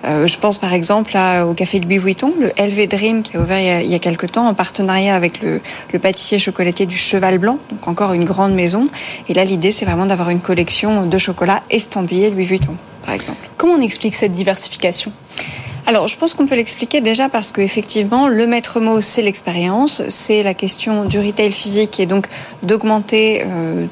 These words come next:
Speaker 1: toute la richesse de ce qu'on peut venir y faire. Et après, de façon aussi plus prosaïque, il y a aussi le fait que souvent, ces maisons qui sont des maisons de luxe investissent des lieux qui sont chers. On parlait de l'avenue Montaigne, on parlait des Champs-Élysées. C'est aussi une façon de mutualiser les coûts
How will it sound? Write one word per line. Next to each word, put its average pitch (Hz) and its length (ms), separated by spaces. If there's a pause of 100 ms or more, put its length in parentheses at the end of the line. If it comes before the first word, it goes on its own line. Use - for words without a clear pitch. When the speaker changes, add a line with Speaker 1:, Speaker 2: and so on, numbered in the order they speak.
(100)
Speaker 1:
toute 247 220
la 208 60
richesse 220 520
de 190 80
ce - 120
qu'on 190 100
peut 170 300 (100)
venir 180 340
y 165 40
faire. 226 540 (420)
Et 190 100
après, 185 260
de 226 100
façon 202 280
aussi 196 200
plus 285 200
prosaïque, 208 600
il 196 100
y 180 80
a 175 60
aussi 233 180
le 202 80
fait 240 240
que - 100
souvent, 208 360
ces - 140
maisons 190 300
qui - 120
sont - 100
des 180 140
maisons 185 260
de 180 60
luxe 208 280
investissent 190 580 (340)
des 185 140
lieux 196 200
qui - 160
sont 165 140
chers. 277 360
On 170 100
parlait 170 280
de 165 60
l'avenue 175 240
Montaigne, 214 420
on 196 60
parlait 175 240
des 175 100
Champs-Élysées. 175 640 (280)
C'est - 220
aussi 185 300
une 214 160
façon 240 420
de 202 140
mutualiser 175 500
les 202 120
coûts - 100